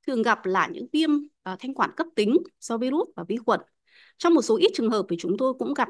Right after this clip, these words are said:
những trường hợp viêm thanh quản đặc hiệu do nấm hoặc là lao. Và với những trường hợp như này thì thường hay gặp ở trên những bệnh nhân, ờ, có các bệnh lý toàn thân, ờ, suy giảm miễn dịch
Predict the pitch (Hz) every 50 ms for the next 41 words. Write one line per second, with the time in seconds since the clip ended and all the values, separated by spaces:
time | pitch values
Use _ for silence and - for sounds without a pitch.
0 | - - - 226 - - 175 202 214 190 185 190 - 226 262 277 294 285 285 -
1 | 180 180 - - _ - 220 220 185 - - - - 240 254 240 202 - 208 302
2 | 330 - _ _ - - - - - 143 - - 240 247 247 240 247 - - -
3 | - - - _ - 233 240 226 220 208 226 233 269 320 349 349 339 240 220 -
4 | 285 311 294 254 208 180 190 208 190 247 233 202 220 269 320 311 294 262 208 -
5 | - 175 180 - 285 262 294 277 262 - - 269 294 311 294 285 - _ _ _
6 | _ _ - 180 175 - - 180 165 185 - 311 294 247 240 240 214 220 190 208
7 | 196 - 233 233 196 160 175 - 269 269 277 262 254 _ _ _ _ _ _ -
8 | - 196 196 190 185 180 180 175 165 165 _ _ - - 302 302 269 269 220 -
9 | - - - 247 262 240